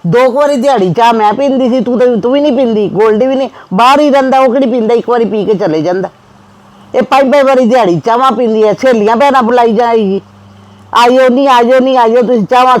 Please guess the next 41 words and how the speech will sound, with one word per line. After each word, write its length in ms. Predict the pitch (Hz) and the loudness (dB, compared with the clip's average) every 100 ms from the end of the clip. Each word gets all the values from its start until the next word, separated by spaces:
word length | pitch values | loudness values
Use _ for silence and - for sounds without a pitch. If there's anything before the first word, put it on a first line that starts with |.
| - | 2
ਸਾਰਾ 300 | 247 277 269 | 2 2 0
ਦਿਨ 200 | 233 277 | -2 -6
ਉਹ 80 | |
ਪਤੀਲਾ 440 | 220 262 247 240 254 | -8 -8 -6 -2 -2
ਧਰਿਆ 360 | - 214 208 | 0 0 2
ਹੀ 100 | 302 | 2
ਰਹਿੰਦਾ 320 | 311 269 247 233 | 2 0 0 0
ਗੈਸ 280 | 202 180 | 0 -2
'ਤੇ 180 | 147 151 - - _ - | -4 -8 -10 -20 _ -2
ਚਾਹ 200 | 226 202 | 0 0
ਦਾ, 140 | 156 - - | -2 -8 -4
ਮੁੱਕਦੀ 420 | 254 - 311 320 | -4 0 0 2
ਹੀ 60 | 302 | 0
ਨਹੀਂ 160 | 285 | 0
ਸਾਰਾ 200 | 240 208 | 0 0
ਦਿਨ 200 | 202 202 | -2 -2
ਚਾਹ। 180 | 196 170 - - 208 | -2 -4 -6 -12 -2
ਵੀਹ 300 | 277 339 277 | 0 0 0
ਕਿਲੋ 260 | 294 285 | 0 0
ਖੰਡ 240 | 220 240 233 | 0 0 2
ਲੱਗ 180 | 233 220 | 0 0
ਗਈ 160 | 349 | 0
ਐਤਕੀ 300 | 330 269 220 | 2 0 -2
ਮਹੀਨੇ 300 | 247 233 165 | -4 -2 -4
ਦੀ। 140 | 135 135 _ _ _ _ _ _ _ _ _ _ - - - - - - - - | -4 -8 _ _ _ _ _ _ _ _ _ _ -20 -20 -20 -20 -20 -20 -20 -8
ਫਰਸ਼ 280 | - 320 247 | -2 -2 -2
ਵੇਖ 280 | 285 269 262 | -2 -2 -2
ਸਾਡੇ 260 | 240 208 | -4 -4
ਚਮ 300 | 240 277 233 | -4 -4 -4
ਚਮ 260 | 202 311 311 | -2 0 0
ਕਰਦੇ 340 | 254 165 190 | 0 -2 -2
ਸੀ, 140 | 175 185 _ _ _ _ | -4 -6 _ _ _ _
ਕੋਈ 160 | 262 285 | -2 2
ਆਂਦਾ 320 | 277 277 294 | 2 2 0
ਨਹੀਂ, 140 | 285 | 0
ਕੋਈ 120 | 269 269 | 0 2
ਇਹ 180 | 285 | 0
ਸ਼ਾਂਤੀ 560 | 226 262 285 320 269 294 | 0 2 2 2 2 2
ਇੰਝ 240 | 269 233 | 2 0
ਹੁੰਦੀ 240 | 240 214 | -2 0
ਹੈ। 60 | 175 | 0